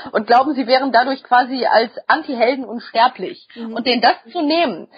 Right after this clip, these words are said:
Speaker 1: wäre also meiner Meinung nach eigentlich eine gute Idee. Naja, wir werden es nie erfahren, weil niemand wird sich die Presse,
Speaker 2: So.
Speaker 1: besonders international, darauf einlassen. Es wird nie passieren. Wir werden nie wissen, ob es,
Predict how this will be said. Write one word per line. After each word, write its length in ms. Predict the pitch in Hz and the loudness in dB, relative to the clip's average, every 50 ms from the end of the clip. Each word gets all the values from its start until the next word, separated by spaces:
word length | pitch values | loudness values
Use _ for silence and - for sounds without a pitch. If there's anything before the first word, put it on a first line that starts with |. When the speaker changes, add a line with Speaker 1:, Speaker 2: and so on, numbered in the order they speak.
| - - _ - | -20 -18 _ 0
Speaker 1:
wäre 360 | 202 226 240 247 262 247 - | 2 2 4 4 4 4 4
also 540 | - 220 240 233 254 262 254 233 208 - - | 4 2 2 2 0 2 2 2 0 -2 -2
meiner 240 | - 214 226 247 294 | 0 2 2 2 2
Meinung 300 | 320 339 302 269 254 247 | 2 2 0 -2 -2 0
nach 260 | 240 247 262 - - | 0 2 2 0 0
eigentlich 420 | - - - - 269 285 311 285 - | -2 -4 -4 -4 -6 -8 -10 -8 -6
eine 120 | 254 226 | -6 -6
gute 340 | 214 240 285 339 - - - | -6 -8 -10 -10 -10 -12 -12
Idee. 560 | - - 240 214 208 247 285 294 - - - - - - - - - 311 269 247 _ - | -10 -8 -8 -6 -4 -4 -4 -4 -4 -6 -8 -12 -14 -12 -12 -10 -8 -10 -10 -12 _ 0
Naja, 340 | - 190 202 202 196 175 - - - - - - 311 277 _ _ | 4 6 6 8 6 6 4 0 -10 -18 -14 -12 -12 -12 _ _
wir 260 | 139 - - 247 330 | -10 -4 0 2 4
werden 160 | 269 370 381 392 320 | 4 4 4 4 2
es 60 | 359 | 2
nie 180 | 320 349 392 349 311 _ _ _ - | 2 0 -2 -4 -6 _ _ _ 0
erfahren, 480 | 415 403 381 - - 320 330 349 330 | 0 0 0 0 -2 -4 -4 -2 2
weil 240 | 269 277 285 285 285 | 4 4 6 6 4
niemand 260 | 277 311 359 403 403 403 _ - | 2 0 0 0 0 0 _ -10
wird 140 | 339 - | -10 -10
sich 120 | - 330 - | -10 -10 -8
die 100 | - 262 | -8 -8
Presse, 280 | - - - - - | -4 -2 0 0 0
Speaker 2:
So. 100 | 226 - | 0 -2
Speaker 1:
besonders 300 | 233 226 269 285 320 330 | -2 0 0 0 0 -2
international, 600 | 269 226 285 370 320 277 269 269 - 294 247 247 | -2 0 0 2 2 2 2 0 0 0 0 2
darauf 220 | 247 247 - 240 - | 2 0 -2 0 2
einlassen. 460 | - 247 269 294 277 240 - - 233 | 2 2 4 4 2 2 0 -2 -6
Es 120 | - - | -6 -6
wird 120 | - 247 - | -6 -6 -6
nie 100 | 269 269 | -2 0
passieren. 400 | 285 269 269 - 247 233 240 262 | 0 0 0 0 -2 -2 -2 -2
Wir 100 | 220 196 | 0 2
werden 220 | 214 226 226 254 | 4 4 4 2
nie 160 | 240 254 294 277 | 0 -2 -2 0
wissen, 300 | 277 339 339 - 302 240 | -2 -2 -2 -2 0 2
ob 180 | - 269 285 - | 2 2 2 0
es, 80 | 311 | -4